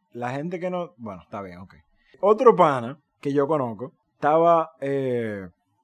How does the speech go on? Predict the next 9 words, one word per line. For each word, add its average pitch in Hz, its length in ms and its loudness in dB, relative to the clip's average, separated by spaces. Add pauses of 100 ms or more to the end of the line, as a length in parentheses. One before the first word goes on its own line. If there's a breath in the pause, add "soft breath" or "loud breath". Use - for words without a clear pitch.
(600)
en 127 140 -12
el 127 140 -4
acto 101 480 -6
sexual. 104 600 -10 (640)
Y 127 140 -8
yo, 151 280 2
pa, 196 340 4
lo 127 120 -4
llamo. 98 420 -8